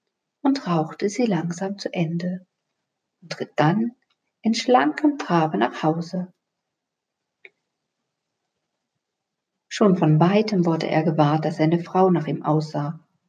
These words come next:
Sie lachte und weinte durcheinander, als sie ihn sah. "Oh Gott, Harm! Kein Auge hab ich zugetan die ganze Nacht. Gott sei Lob und Dank, dass du wieder da bist. Was hab ich mich gebangt?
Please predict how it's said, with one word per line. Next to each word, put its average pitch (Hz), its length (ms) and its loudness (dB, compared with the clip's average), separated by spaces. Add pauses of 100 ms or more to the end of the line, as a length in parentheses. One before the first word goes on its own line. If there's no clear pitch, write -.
(100)
Sie 220 200 0
lachte 226 460 4
und 196 260 2
weinte 208 320 4
durcheinander, 180 720 2
als 170 180 0
sie - 140 0
ihn 202 140 0
sah. 170 380 2 (1080)
"Oh 294 160 6
Gott, - 440 4
Harm! 247 520 4 (640)
Kein 302 320 6
Auge 277 380 2
hab 233 120 6
ich 208 140 2
zugetan 220 640 2
die 208 100 2
ganze 208 360 4
Nacht. 202 520 2 (340)
Gott 247 280 6
sei 226 200 8
Lob 202 300 6
und 214 220 4
Dank, 196 240 2
dass 185 260 -2
du 269 220 6
wieder 226 200 6
da 208 260 6
bist. 196 360 -4 (600)
Was 262 200 4
hab 285 140 6
ich 277 140 -2
mich 269 200 6
gebangt? 277 640 0